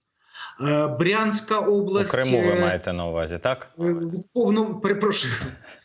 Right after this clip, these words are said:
Speaker 1: Ну, я сподіваюся, що я обмовився по, по Фрейду. Тобто, свого часу ми побачимо інший формат. В, в окупованому, е, Криму. Е,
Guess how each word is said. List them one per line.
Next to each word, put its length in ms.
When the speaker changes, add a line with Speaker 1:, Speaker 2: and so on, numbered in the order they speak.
Speaker 1:
Ну, 160
я 240
сподіваюся, 500
що 80
я 80
обмовився 760
по, 80
по 280
Фрейду. 440
Тобто, 240
свого 280
часу 320
ми 60
побачимо 600
інший 380
формат. 360
В, 60
в 60
окупованому, 760
е, 80
Криму. 380
Е, 240